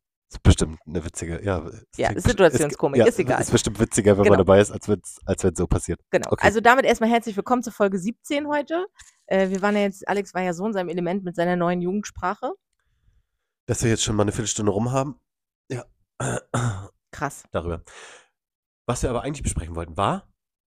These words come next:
Speaker 1: du wolltest, hast doch heute, ich hab dich vorhin im Auto gefragt, äh, was hast du denn eigentlich mitgebracht heute für die Folge? Hast du irgendwo, hast, ist dir, ist dir was passiert? Hast du was erlebt? Und du hast gesagt, ja.
Speaker 2: Hab ich?
Speaker 1: Ja.
Speaker 2: Bist du sicher?
Speaker 1: Ja, bin ich mir hundertprozentig sicher.
Speaker 2: Hm, gut.
Speaker 1: Na, anscheinend nicht.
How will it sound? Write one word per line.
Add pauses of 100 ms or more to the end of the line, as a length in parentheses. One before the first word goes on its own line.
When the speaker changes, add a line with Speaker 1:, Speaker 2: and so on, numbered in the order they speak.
(720)
Speaker 1:
du
wolltest,
hast
doch
heute,
ich
hab
dich
vorhin
im
Auto
gefragt,
äh,
was
hast
du
denn
eigentlich
mitgebracht
heute
für
die
Folge?
Hast
du
irgendwo,
hast,
ist
dir,
ist
dir
was
passiert?
Hast
du
was
erlebt?
Und
du
hast
gesagt, (460)
ja. (1300)
Speaker 2:
Hab
ich? (120)
Speaker 1:
Ja. (240)
Speaker 2:
Bist
du
sicher?
Speaker 1:
Ja,
bin
ich
mir
hundertprozentig
sicher. (380)
Speaker 2:
Hm, (500)
gut.
Speaker 1:
Na,
anscheinend
nicht.